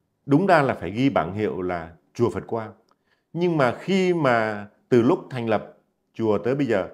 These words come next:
thì chúng ta thấy là cái biển hiệu ở bên ngoài thì Thích Trân Quang để cái bảng hiệu là Thiền Tôn Phật Quang,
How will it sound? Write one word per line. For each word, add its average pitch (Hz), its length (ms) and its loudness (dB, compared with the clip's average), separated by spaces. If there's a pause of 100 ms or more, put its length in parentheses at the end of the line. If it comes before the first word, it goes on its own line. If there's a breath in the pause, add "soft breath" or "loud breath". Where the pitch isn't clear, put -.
(260 loud breath)
thì 101 120 -6
chúng 147 140 -6
ta 139 100 2
thấy 127 200 -4
là 131 160 -6 (180)
cái 165 100 -2
biển 101 200 4
hiệu 113 200 -2 (100)
ở 85 60 -10
bên 120 160 -4
ngoài 92 260 -8 (500)
thì 95 180 -2
Thích 160 240 -8
Trân 123 160 -2
Quang 110 300 -2
để 73 140 -4
cái - 60 -6
bảng 82 180 -4
hiệu 87 180 -6
là 82 180 -8
Thiền 101 200 -6
Tôn 110 220 -4
Phật 85 140 -10
Quang, 98 220 -10